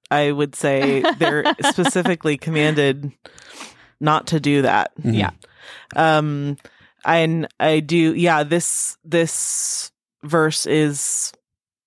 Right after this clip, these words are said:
Speaker 1: it's, it's obvious why people want a response
Speaker 3: Yeah.
Speaker 2: Yeah.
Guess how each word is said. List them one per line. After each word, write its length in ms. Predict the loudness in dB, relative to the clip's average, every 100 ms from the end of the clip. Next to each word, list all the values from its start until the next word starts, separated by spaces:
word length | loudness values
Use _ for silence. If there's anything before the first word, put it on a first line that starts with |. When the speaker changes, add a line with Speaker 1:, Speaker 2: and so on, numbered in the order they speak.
| -6
Speaker 1:
it's, 180 | -2 -2 0
it's 160 | -2
obvious 440 | 2 0 0 -2 0
why 340 | 0 2 0 -4 _ _ _ _ _ _ _ _ _ _
people 280 | -2 0 0
want 240 | 0 0
a 60 | -2
response 680 | -4 -2 0 0 -2 -6 -2
Speaker 3:
Yeah. 120 |
Speaker 2:
Yeah. 80 | -2